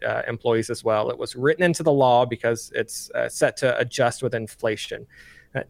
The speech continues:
two questions there. First, why is the governor's salary set to adjust for inflation, but our teachers aren't? You know, our school bus drivers aren't?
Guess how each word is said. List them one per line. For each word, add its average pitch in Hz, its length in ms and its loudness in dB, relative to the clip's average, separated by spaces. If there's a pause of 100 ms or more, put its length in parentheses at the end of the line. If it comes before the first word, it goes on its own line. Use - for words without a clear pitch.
two 226 120 0
questions - 460 0
there. 120 160 2
First, 180 460 2 (200)
why 175 200 -4
is 233 100 -2
the 127 100 2
governor's 160 480 2
salary 202 600 2 (180)
set - 280 0
to 180 80 6
adjust 170 260 4
for 180 100 2
inflation, 180 640 2
but 135 440 6
our 139 120 4
teachers 170 420 0
aren't? 185 460 0 (340)
You 151 160 4
know, 160 220 4
our 151 140 2
school 151 220 0
bus 165 160 4
drivers 165 420 4
aren't? 175 420 0